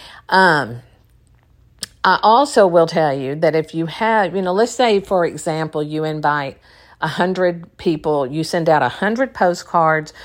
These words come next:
to past clients, referrals, and you had, let's say, fifty R S V P. So, okay, so you invited a hundred, fifty are, have R S V P'd,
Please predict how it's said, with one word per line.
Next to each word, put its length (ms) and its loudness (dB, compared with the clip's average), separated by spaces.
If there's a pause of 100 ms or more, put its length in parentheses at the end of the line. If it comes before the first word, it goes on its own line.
(140)
to 140 -8
past 420 -2
clients, 600 -2
referrals, 840 0 (480)
and 560 2
you 320 0
had, 540 0
let's 240 0
say, 340 0
fifty 800 -2 (140)
R 200 4
S 180 2
V 240 -4
P. 340 -10 (760)
So, 680 6
okay, 340 0
so 160 -8
you 100 -2
invited 440 2
a 60 2
hundred, 580 -4 (140)
fifty 640 -6
are, 180 0
have 240 -6
R 200 0
S 180 -2
V 180 -2
P'd, 420 -4